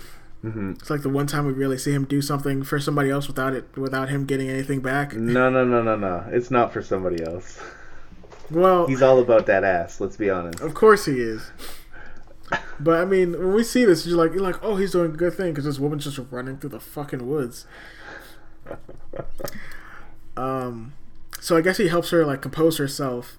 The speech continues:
Speaker 2: and she tells him to meet up somewhere later.
Speaker 1: Mm-hmm.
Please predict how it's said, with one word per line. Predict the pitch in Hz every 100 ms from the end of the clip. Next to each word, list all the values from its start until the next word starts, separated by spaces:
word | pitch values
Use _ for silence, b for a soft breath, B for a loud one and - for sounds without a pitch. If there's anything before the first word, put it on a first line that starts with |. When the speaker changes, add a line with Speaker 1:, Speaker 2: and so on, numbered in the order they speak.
| - -
Speaker 2:
and | 147 147 143
she | -
tells | 190 185 202
him | 170
to | 139
meet | 139 156
up | 165 175
somewhere | 196 185 185
later. | 180 185 208 - - 104
Speaker 1:
Mm-hmm. | 107 101